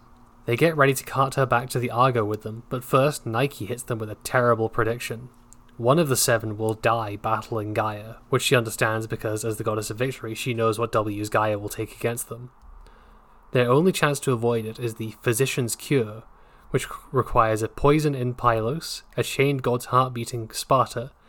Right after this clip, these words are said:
and a curse in Delos, according to Nike, and the kids set off to find this.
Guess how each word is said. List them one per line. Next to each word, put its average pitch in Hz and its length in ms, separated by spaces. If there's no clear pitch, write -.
and 110 160
a 104 60
curse 135 360
in 120 120
Delos, 110 680
according 113 300
to - 160
Nike, 113 480
and 117 100
the 107 40
kids 139 200
set - 160
off 117 160
to - 80
find 110 320
this. - 400